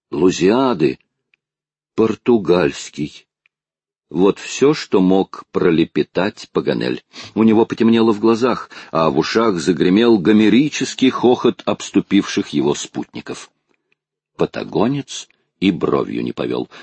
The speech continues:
Он терпеливо ждал объяснения того, что происходило на его глазах,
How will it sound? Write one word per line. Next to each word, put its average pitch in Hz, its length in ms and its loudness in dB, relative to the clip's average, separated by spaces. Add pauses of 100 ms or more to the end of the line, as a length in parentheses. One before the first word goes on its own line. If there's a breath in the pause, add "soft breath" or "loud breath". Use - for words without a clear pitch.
Он 95 180 0
терпеливо 92 540 2
ждал 90 420 0 (200 soft breath)
объяснения 80 680 0
того, 80 300 0
что - 280 -2
происходило 73 680 0
на 69 100 -2
его 69 200 0
глазах, 73 500 -2